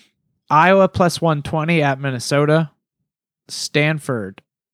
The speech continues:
plus one sixty-five at Cal. Oklahoma State plus two forty at Oklahoma. I might just need to add some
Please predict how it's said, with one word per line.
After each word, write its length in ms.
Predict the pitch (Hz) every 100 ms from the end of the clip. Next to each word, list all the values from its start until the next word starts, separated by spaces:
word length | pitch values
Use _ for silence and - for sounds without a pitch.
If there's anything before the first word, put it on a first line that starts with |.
| _ -
plus 300 | 156 135 151
one 160 | 135
sixty-five 760 | - 139 - 127 127 127 139 120
at 260 | 131 127 -
Cal. 540 | - 127 139 170 170 _ _ _ _ _ _ _ _ _ _ _ _ _ _ _ _ _ 147
Oklahoma 420 | 160 160 165 151
State 320 | - 151 -
plus 220 | 156 135
two 200 | - 151
forty 400 | - 151 147 143
at 200 | 135 -
Oklahoma. 640 | 147 135 135 135 135 143 -
I 120 | 165
might 220 | 247 302
just 180 | 247 190
need 140 | 170 131
to 140 | -
add 320 | 147 147 123
some 300 | 143 117 110